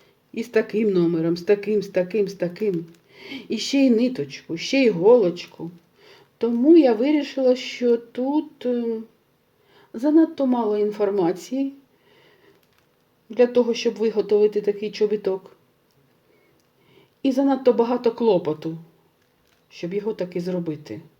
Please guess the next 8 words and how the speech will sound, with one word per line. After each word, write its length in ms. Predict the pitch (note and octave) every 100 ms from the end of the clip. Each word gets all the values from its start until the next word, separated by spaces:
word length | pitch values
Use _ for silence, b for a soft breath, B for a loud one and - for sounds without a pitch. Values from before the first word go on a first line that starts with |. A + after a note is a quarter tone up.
| _ b b b b b _
Тому 600 | C4+ C4 B3+ E4 G4+ G#4 - - _ _ _ _ _ _ _ _ _
цей 220 | - B3+
гном 460 | G3 G#3 A3 G3+ F3 F3 _ _ -
теж 400 | F#3+ F3+ - - _ _ _ _ _ _ _ _ _ _ _ _ _ -
не 160 | B3+
відправився 720 | C4 B3+ B3 A#3+ A#3+ A#3+ - A#3
у 80 | A#3+
подорож 640 | A#3 G#3+ A3+ B3 A#3+ -